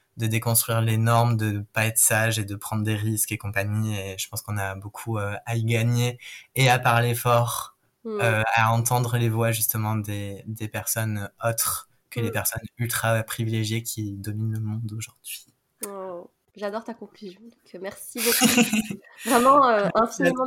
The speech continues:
Speaker 2: merci d'avoir accepté de venir sur le podcast.
Speaker 1: Ben, merci à toi de m'avoir reçu et d'avoir, euh, su être à l'écoute et rebondir, et cetera. J'espère, euh, j'espère que ça aidera, euh, des personnes,
Speaker 2: Bah, écoute.
Speaker 1: euh, qui sont en questionnement sur certains sujets, notamment. <laughs>
Speaker 2: Bah ouais.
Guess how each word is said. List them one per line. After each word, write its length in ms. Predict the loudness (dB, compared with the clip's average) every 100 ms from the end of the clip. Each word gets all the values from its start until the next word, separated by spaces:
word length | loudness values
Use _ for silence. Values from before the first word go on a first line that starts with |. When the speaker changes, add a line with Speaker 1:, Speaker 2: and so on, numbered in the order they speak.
| 0
Speaker 2:
merci 320 | -2 -8 -4
d'avoir 260 | 0 2 2
accepté 600 | 0 -2 -8 -4 -2 -2
de 80 | -2
venir 320 | -8 -8 -8
sur 140 | -10 -12
le 80 |
podcast. 440 | -10 -12 -10 -10 -12 _ -4
Speaker 1:
Ben, 100 | -2
merci 280 | 0 2 2
à 60 | 4
toi 180 | 2
de 140 | 2 2
m'avoir 360 | 2 4 2
reçu 580 | 0 0 0 0 2 2
et 100 | 2
d'avoir, 460 | 0 -2 -2 -2 -2
euh, 320 | -4 -4 -4
su 320 | -2 -2 -2 -4
être 240 | -2 -4
à 60 | -4
l'écoute 520 | -6 -8 -8 -6 -6 -6
et 80 | -6
rebondir, 560 | -8 -6 -4 -4 -4 -4
et 80 | -4
cetera. 480 | -6 -4 -2 -2
J'espère, 440 | -2 -4 -4 -2 -2
euh, 160 | -4 -6
j'espère 320 | -8 -4 -4
que 80 | -2
ça 180 | -2 0
aidera, 460 | -2 0 2 2 0
euh, 40 | -6 -18 -18 -20 -16 -2
des 140 | -2
personnes, 680 | 2 2 4 4 4 4 0 _ _ _ _ _ -16
Speaker 2:
Bah, 160 | 0 0
écoute. 120 | 2 2
Speaker 1:
euh, 340 | 6 6 4
qui 140 | 2 -2
sont 100 | 0
en 80 | 0
questionnement 480 | 0 0 0 0 0
sur 120 | 0
certains 300 | -4 -4 -2
sujets, 320 | 0 0 0
notamment. 440 | 0 0 0 2
<laughs> 800 | 2 2 2 -2 -4 -4 -4 0
Speaker 2:
Bah 200 | 2 2
ouais. 200 | 0 -4